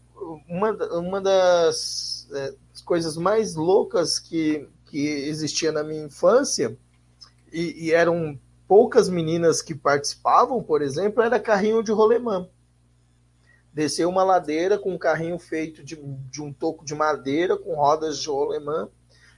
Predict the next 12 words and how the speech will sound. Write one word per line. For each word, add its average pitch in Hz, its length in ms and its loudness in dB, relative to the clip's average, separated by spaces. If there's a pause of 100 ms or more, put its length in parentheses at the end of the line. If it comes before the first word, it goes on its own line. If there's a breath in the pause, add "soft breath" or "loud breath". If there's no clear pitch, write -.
(100)
que - 80 -20
você 147 240 -6
pegava 143 460 0
na 143 100 0
borracharia, 147 840 -2 (520 soft breath)
e, 175 480 -6
e, 165 80 -10
e 160 40 -10
tinha 180 280 -4
toda 185 260 0
uma 190 200 2
construção. 196 920 -2